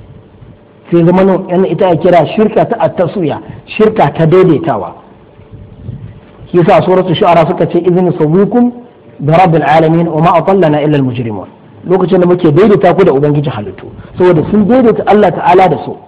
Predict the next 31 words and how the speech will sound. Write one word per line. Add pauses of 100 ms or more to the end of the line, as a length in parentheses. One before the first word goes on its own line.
(520)
To
wannan
ba
suna (120)
son
Allah
kenan, (1160)
amma
ba
ɗari
bisa
ɗari
ba. (500)
To
ina
ga
wanda (500)
yake
shi (640)
tas-, (300)
goma
bisa
ɗari
yake
son
Allah, (580)
yake
son
wani (140)
Allah
ɗari,